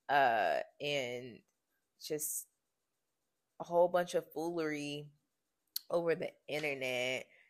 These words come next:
At least for me on my side, I think that, you know, it, especially when you're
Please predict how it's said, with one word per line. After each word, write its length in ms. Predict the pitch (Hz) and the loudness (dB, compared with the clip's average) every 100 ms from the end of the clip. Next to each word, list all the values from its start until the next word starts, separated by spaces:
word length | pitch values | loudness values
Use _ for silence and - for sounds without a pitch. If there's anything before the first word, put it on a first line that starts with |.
| - | -2
At 80 | - | 6
least 240 | 220 214 | 6 6
for 100 | 208 | 2
me 220 | 170 160 | 2 0
on 160 | 156 147 | 0 0
my 220 | 139 143 | 0 -2
side, 420 | 147 135 127 127 - | 0 0 0 -2 -2
I 80 | 143 | -6
think 300 | 143 151 - | -8 -14 -6
that, 320 | 139 113 110 - _ _ _ | -2 -2 -4 -6 _ _ _
you 180 | 160 151 | -12 -8
know, 200 | 123 101 - | -8 -8 -8
it, 220 | 120 - _ - | -10 -10 _ -12
especially 800 | - 202 190 - 180 170 147 - _ _ _ _ _ _ _ _ _ - _ _ | -2 4 6 4 -4 -4 -6 -12 _ _ _ _ _ _ _ _ _ -20 _ _
when 300 | 156 156 156 | -6 -4 -4
you're 560 | 156 147 143 143 135 | -2 2 2 4 2